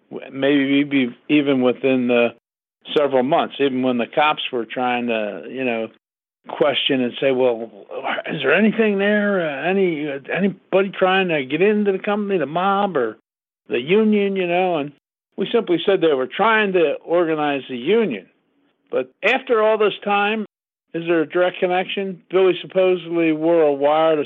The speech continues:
some meeting. Jack Sullivan, the owner of the company Billy worked for, uh, who at the time Billy disappeared, uh, was just getting out of his, uh, duties with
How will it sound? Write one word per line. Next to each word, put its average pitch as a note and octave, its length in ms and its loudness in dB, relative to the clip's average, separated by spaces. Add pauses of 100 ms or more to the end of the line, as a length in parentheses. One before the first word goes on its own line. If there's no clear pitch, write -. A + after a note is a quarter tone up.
some D#3 220 -4
meeting. D3+ 300 -2 (680)
Jack D#3+ 240 2 (120)
Sullivan, B2+ 480 2
the A2 340 -6 (360)
owner D3 500 2
of A2 320 -6
the A2 80 -8
company A#2+ 360 -6
Billy A2+ 260 -2
worked G#2+ 300 -4
for, G2+ 260 -4 (680)
uh, - 340 -12
who C3+ 240 6
at A2+ 240 0 (120)
the A#2 100 -8 (420)
time D3 280 2
Billy C#3 240 4
disappeared, C3 960 2
uh, A2+ 300 -14
was A#2 160 -8 (140)
just C3 260 -2
getting B2 340 2
out B2 200 0
of A2+ 120 -4
his, A#2 360 -4 (120)
uh, G#2+ 320 -4 (580)
duties C3+ 420 4
with A#2 220 2